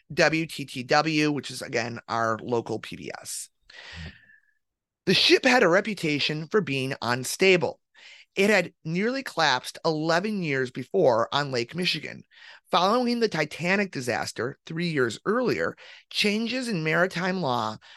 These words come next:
required ships to carry more lifeboats, which, though intended to make the ship safer, actually made it even more top-heavy. The ship had also recently been cleared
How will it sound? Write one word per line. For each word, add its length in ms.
required 580
ships 420
to 100
carry 420
more 300
lifeboats, 720
which, 260
though 360
intended 640
to 100
make 260
the 80
ship 300
safer, 580
actually 480
made 280
it 160
even 340
more 260
top-heavy. 760
The 60
ship 420
had 160
also 720
recently 640
been 280
cleared 640